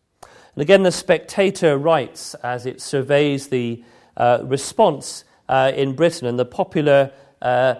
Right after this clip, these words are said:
uprising and the chain of public meetings. It says, "The moral feelings of the country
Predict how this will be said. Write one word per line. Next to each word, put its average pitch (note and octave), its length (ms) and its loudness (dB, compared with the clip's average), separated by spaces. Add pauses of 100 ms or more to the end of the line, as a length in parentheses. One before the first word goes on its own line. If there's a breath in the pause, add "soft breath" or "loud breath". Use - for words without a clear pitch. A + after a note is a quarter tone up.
(160)
uprising C#3 680 0
and A#2+ 120 -4
the B2 40 -6
chain F3 460 -2
of A#2+ 160 -6
public D3 360 -8
meetings. B2 840 -8 (1500 soft breath)
It C3 120 -4
says, D3+ 280 2
"The D3+ 100 0
moral F3+ 420 4
feelings C#3+ 520 -4
of B2 120 -6
the B2 80 -4
country C3 680 -2